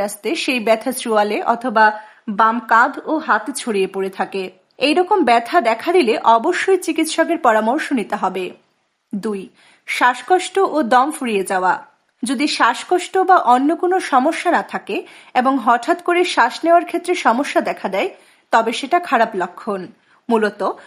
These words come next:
হৃদরোগ থেকে ফুসফুসে পানি জমা সহ বিভিন্ন জটিলতার কারণে ঠান্ডা ছাড়াও শ্বাসকষ্টের সমস্যা দেখা দিতে পারে। অল্পতেই দম ফুরিয়ে যাওয়া, মুখ দিয়ে নিঃশ্বাস নেওয়াটাও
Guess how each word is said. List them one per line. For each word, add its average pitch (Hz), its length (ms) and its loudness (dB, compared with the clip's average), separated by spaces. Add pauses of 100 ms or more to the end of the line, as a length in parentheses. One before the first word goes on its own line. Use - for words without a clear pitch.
(240)
হৃদরোগ 311 400 2 (100)
থেকে 359 200 0
ফুসফুসে 349 560 -4 (120)
পানি 240 240 2
জমা 330 260 2 (120)
সহ 262 180 2 (280)
বিভিন্ন 330 420 -2
জটিলতার 294 600 0
কারণে 339 380 0 (400)
ঠান্ডা 262 380 0
ছাড়াও 254 420 2
শ্বাসকষ্টের 311 880 -2 (120)
সমস্যা 262 460 0
দেখা 220 240 -6
দিতে 220 240 -8
পারে। 190 200 -2 (600)
অল্পতেই 320 600 2
দম 262 180 4
ফুরিয়ে 269 400 0
যাওয়া, 175 220 0 (440)
মুখ 254 140 0 (140)
দিয়ে 262 180 -2
নিঃশ্বাস 277 500 -2
নেওয়াটাও 240 440 2